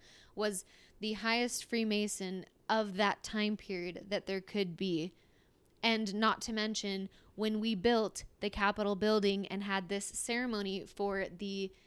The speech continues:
Capitol building of this cornerstone laying, it was this gigantic Masonic, um, I wouldn't say ritual, but procession. And almost every person there was somebody of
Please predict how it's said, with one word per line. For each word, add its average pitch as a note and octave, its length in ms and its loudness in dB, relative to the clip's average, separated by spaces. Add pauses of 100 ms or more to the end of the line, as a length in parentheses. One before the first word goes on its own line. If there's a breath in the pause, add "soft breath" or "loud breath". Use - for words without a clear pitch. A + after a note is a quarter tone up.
(360 soft breath)
Capitol G3+ 400 0
building G#3+ 480 2
of F3 160 -4
this F#3+ 200 -4
cornerstone A#3 800 -2
laying, F3+ 480 -4
it G#3 160 2
was G#3 240 0
this G3 220 -6
gigantic G#3 1080 -2 (300 soft breath)
Masonic, G#3 1000 -2 (520 soft breath)
um, F#3 720 -2 (680)
I A3+ 80 0
wouldn't D4 260 -2
say A#3 180 -2
ritual, G#3 500 -4
but G3+ 260 -2
procession. A3 680 -4 (400 soft breath)
And G#3 360 -2 (140)
almost A3+ 420 0
every A#3 220 0
person C4 440 -4
there G#3+ 260 -2
was F#3+ 340 -2
somebody A3 460 -2
of F#3+ 380 0